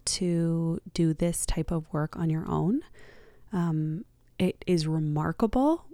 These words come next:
when we can have the tools and the resources and the understanding of ourselves to be able to navigate life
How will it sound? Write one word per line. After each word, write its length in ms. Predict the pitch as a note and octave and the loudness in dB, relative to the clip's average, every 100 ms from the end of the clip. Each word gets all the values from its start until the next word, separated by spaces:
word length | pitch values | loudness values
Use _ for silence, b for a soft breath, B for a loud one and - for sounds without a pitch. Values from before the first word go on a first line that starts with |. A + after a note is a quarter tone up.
| - | -8
when 440 | D#3+ F3 E3+ E3+ | -2 2 4 4
we 260 | E3+ E3 E3 | 4 2 -2
can 460 | - - E3 D#3+ - - | -6 -6 -4 -6 -8 -10
have 560 | - F3 E3 E3+ D3+ - | -8 -4 -4 -4 -6 -6
the 240 | D#3 D#3+ - | -4 -6 -8
tools 600 | - G3+ F3+ D#3+ D#3+ D#3+ - | -4 0 2 4 2 0 -2
and 140 | E3 | -2
the 60 | D#3+ | 0
resources 800 | E3 D#3+ D#3+ D#3 - D#3+ D3+ - - | 0 0 -2 -4 -4 -2 -2 -2 -4
and 360 | D#3+ D#3+ D#3 - B B B F3 | -2 0 -2 -4 B B B -4
the 480 | F3 D#3 D#3 D#3 - | 0 0 -2 -4 -2
understanding 560 | F3+ F3 - D#3 D3+ D#3+ | 0 0 0 -2 -2 -2
of 80 | D3+ | -2
ourselves 420 | D3+ - E3 - | -4 -4 -6 -6
to 120 | D#3+ | -6
be 100 | - | -4
able 240 | D3 D3+ | -2 -4
to 160 | - D#3+ | -4 -4
navigate 560 | D#3 C#3 D3+ D3+ D3 - | -2 -2 -4 -4 -6 -4
life 480 | D3 - D3+ - | -4 -4 -8 -12